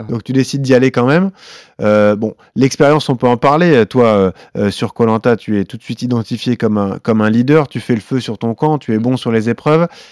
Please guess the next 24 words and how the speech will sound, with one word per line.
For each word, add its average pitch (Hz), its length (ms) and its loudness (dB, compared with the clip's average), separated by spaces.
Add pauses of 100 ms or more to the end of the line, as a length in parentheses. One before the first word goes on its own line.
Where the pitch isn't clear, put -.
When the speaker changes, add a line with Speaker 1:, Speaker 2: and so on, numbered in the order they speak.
(140)
Speaker 2:
Puis - 120 -20
t'es 143 100 4
victime 139 300 2
d'un 147 100 4
coup 160 140 -2
du 151 140 0
sort 160 240 0
parce 131 200 -2
que, 135 80 -2
alors 110 200 4
moi, 135 120 0
je 131 40 -8
suis - 80 -12
pas 131 120 0
un 135 60 2
grand 135 180 0
suiveur 151 320 2
de 139 100 0
Koh 135 140 -2
Lanta, 135 280 2
mais 131 120 0
j'ai 117 120 0
lu 131 120 -4
ça. 175 280 0